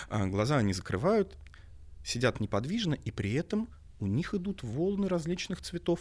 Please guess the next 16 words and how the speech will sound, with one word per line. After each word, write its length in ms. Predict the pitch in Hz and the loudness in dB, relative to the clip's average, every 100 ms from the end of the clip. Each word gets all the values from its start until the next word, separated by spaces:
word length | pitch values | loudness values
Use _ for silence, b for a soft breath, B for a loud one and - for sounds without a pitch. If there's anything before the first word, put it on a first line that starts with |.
| - | 0
по 100 | 175 | -4
телу. 520 | - - 175 165 160 - b b b b | -2 2 2 2 -2 -12 b b b b
То 100 | - | 0
есть 200 | 123 - | 0 4
они 180 | 143 147 | 4 4
явно 440 | 123 139 190 196 170 | 6 4 4 4 2
испытывают 560 | - 175 196 170 156 | 0 -4 0 0 0
какие-то 600 | - 139 - 160 - 127 | 0 -4 -2 -4 0 0
эмоции, 560 | 110 98 127 - - 160 | 2 2 0 0 0 0
а 100 | 98 | 0
если 320 | 92 98 - 98 | 0 0 0 0
они 220 | 98 98 | 2 0
испытывают 600 | - 104 - 92 92 - | -2 -4 -2 0 0 2
эмоции, 680 | 113 117 120 92 - 90 76 | 6 8 8 6 2 2 0
когда 500 | - 90 87 85 73 | 2 0 2 2 2
спят, 720 | - - - 85 120 - | 0 -2 4 8 8 6